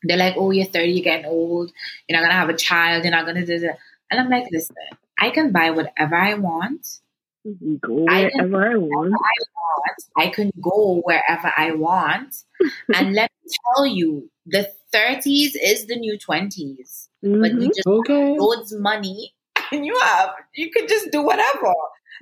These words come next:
Speaker 1: Like, you're not dependent on your
Speaker 3: Yeah.
Speaker 1: parents anymore. It's just,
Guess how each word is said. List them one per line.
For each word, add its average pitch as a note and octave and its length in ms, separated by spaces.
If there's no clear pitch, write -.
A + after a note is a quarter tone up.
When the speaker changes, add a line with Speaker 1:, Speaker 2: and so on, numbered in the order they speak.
Speaker 1:
Like, B3 180
you're D4 160
not B3 220
dependent C4+ 440
on G#3+ 100
your F#3 220
Speaker 3:
Yeah. G#3+ 100
Speaker 1:
parents C#4 300
anymore. C#4 600
It's B3 200
just, C4+ 300